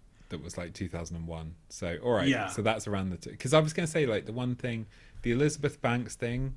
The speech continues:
Speaker 1: was she a big thing in
Speaker 2: Yeah, that's a bit
Speaker 1: nineteen ninety-eight?
Speaker 2: early for nineteen ninety-eight. Like, she's, like, in Pleasantville, like, as an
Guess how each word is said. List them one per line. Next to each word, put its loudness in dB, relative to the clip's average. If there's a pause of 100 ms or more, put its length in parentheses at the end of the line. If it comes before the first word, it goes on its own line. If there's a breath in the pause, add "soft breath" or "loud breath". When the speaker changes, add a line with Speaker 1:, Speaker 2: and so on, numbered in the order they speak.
(200)
Speaker 1:
was -6
she -6
a -6
big -6
thing -6
in -2
Speaker 2:
Yeah, 10
that's 6
a 4
bit 0
Speaker 1:
nineteen 10
ninety-eight? 8
Speaker 2:
early 8
for -2
nineteen 0
ninety-eight. -2
Like, 2
she's, 2
like, 6 (880)
in 0
Pleasantville, 0
like, -4
as -2
an -6